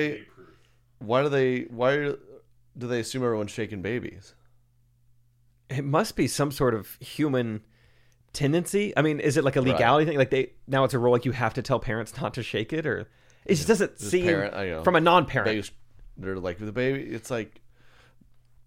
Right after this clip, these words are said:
Speaker 2: maybe d-, new parents, like you said, we don't know. Maybe,
Speaker 3: Yeah.
Speaker 2: maybe some parents are like, "This thing, it just keeps crying. It's not talking. He's not walking. It's been, it's been two weeks. It's not walking.
Speaker 3: It hasn't said a word.
Speaker 2: Like, is it broken and they're shaking it?
Speaker 3: We need to turn it
Speaker 2: They're
Speaker 3: off,
Speaker 2: shaking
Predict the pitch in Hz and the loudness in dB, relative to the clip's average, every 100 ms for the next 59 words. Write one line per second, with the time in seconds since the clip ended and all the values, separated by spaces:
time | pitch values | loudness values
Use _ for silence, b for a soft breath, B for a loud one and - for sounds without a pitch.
0 | - 131 143 131 120 135 131 131 139 143 | -4 0 0 -2 -8 -4 -2 0 0 0
1 | 147 - 139 156 135 139 101 120 147 101 | -2 -8 -4 -4 -2 -2 0 2 2 2
2 | 95 104 110 113 113 135 180 - 107 104 | 0 0 0 0 0 0 0 -2 -4 -4
3 | 107 110 101 101 92 110 107 120 110 110 | -4 -2 -4 -2 -4 -4 -4 -4 -4 -6
4 | - 101 107 101 - 110 - 120 117 131 | -8 -6 -6 -8 -8 -10 -8 -4 -2 -2
5 | 120 113 101 - 90 104 123 127 131 131 | -4 -6 -6 -4 -4 -2 -6 -6 -8 -10
6 | - - _ _ _ _ - 123 113 131 | -16 -20 _ _ _ _ -6 -4 0 0
7 | 87 87 98 - 147 151 156 151 98 147 | 2 2 2 0 -6 -6 -6 -12 -4 -2
8 | 151 - 151 165 151 - 151 143 135 - | -2 -4 -6 -4 -6 2 2 4 -2 -6
9 | 101 117 90 92 110 156 156 - 127 113 | -4 -2 0 -2 -2 -10 -12 -8 -8 -6
10 | 120 104 110 110 - - 113 110 90 110 | -6 -4 -2 -2 -4 -4 -4 -4 0 2
11 | 131 160 151 143 95 107 117 127 143 147 | 2 0 0 0 -2 -2 -4 -4 -6 -6
12 | 143 - - 117 117 - 117 120 143 131 | -8 -12 -6 -4 -4 -2 2 6 6 6